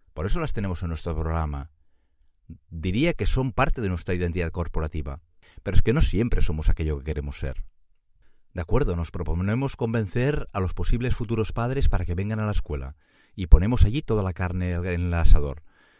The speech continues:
Si los convencemos por algún motivo en un grado que no sea del todo cierto,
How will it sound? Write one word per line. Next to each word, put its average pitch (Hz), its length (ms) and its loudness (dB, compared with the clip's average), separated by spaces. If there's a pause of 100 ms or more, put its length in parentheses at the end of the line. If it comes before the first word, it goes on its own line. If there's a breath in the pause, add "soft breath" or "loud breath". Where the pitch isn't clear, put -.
(100)
Si - 140 -2
los 85 160 6
convencemos 82 560 0
por 117 140 4
algún 107 220 0
motivo 90 500 0
en 92 140 -2
un 104 120 -2
grado 87 320 -2
que 82 200 -6
no 104 120 -2
sea 85 240 2
del 69 140 -6
todo - 240 -4
cierto, 76 560 -8